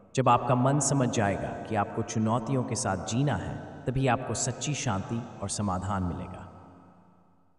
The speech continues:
बुद्ध के शब्दों ने माधव को गहराई से छुआ। उसे एहसास हुआ कि जीवन की कठिनाइयों से भागने के बजाय उसे उन्हें स्वीकार करना चाहिए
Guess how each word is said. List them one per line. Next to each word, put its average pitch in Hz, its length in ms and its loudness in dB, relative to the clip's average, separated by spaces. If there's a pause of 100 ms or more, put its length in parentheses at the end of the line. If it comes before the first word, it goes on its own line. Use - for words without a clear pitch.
(340)
बुद्ध 185 240 6
के 196 120 2
शब्दों 110 380 0
ने 69 280 -6
माधव 107 340 2
को 104 200 -2
गहराई 104 480 0
से 101 140 -4
छुआ। 82 320 -8 (560)
उसे 135 180 2
एहसास 139 460 4
हुआ 82 180 0
कि 113 140 -4
जीवन 135 340 0
की 143 140 -6
कठिनाइयों 127 680 0
से 123 140 -2
भागने 110 420 0
के 117 120 -2
बजाय - 640 -6 (260)
उसे 143 180 4
उन्हें 160 180 6
स्वीकार 127 440 2
करना 87 280 -2
चाहिए 78 440 -8